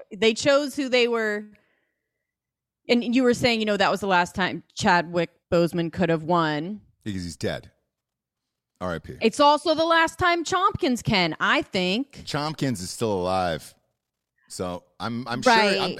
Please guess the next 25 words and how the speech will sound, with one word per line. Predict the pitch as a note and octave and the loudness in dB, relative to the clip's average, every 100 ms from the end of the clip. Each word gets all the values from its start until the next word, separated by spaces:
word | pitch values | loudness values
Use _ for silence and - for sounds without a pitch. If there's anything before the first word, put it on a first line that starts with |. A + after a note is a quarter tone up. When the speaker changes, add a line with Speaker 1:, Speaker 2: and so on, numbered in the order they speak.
| E3+ | -6
Speaker 2:
he's | E3 | -8
probably | - F#3+ A3 A#2+ | -6 -6 -4 -2
have, | G#2+ G#2+ - B2 | -2 -4 -10 -10
he | |
has | D3+ - | -10 -12
five | - - F2+ A2 | -18 -8 -6 -6
movies | B2 B2 A#2+ | -6 -6 -6
in | |
the | B2 | -10
can | - C#3 | -10 -12
that | F2 | -12
we | D2 | -14
don't | C2+ | -14
know | C2+ C2 | -14 -14
about. | B1+ C2 - _ _ _ _ - _ | -12 -14 -16 _ _ _ _ -20 _
James, | - A#3 G#3+ E3+ C#3+ D3 | -10 -8 -4 -4 -6 -4
we | C#4+ | -4
got | C4 A#2 | -4 -8
some | A#2 D3+ | -10 -10
sponsors | - - - B2 C3 B2+ A#2+ - G#2 F2+ D#2+ | -10 -10 -6 -4 -2 -4 -4 -4 -6 -6 -8
who | |
put | D#2+ F2 | -10 -10
this | F2+ D#2+ - | -10 -12 -12
whole | F#2 C3 F#3+ G3+ G3 F#3+ G3 G3 F#3+ F#3+ G3 G3 | -10 -8 -8 -10 -12 -12 -12 -12 -12 -10 -10 -10
shit | F#3+ - | -10 -12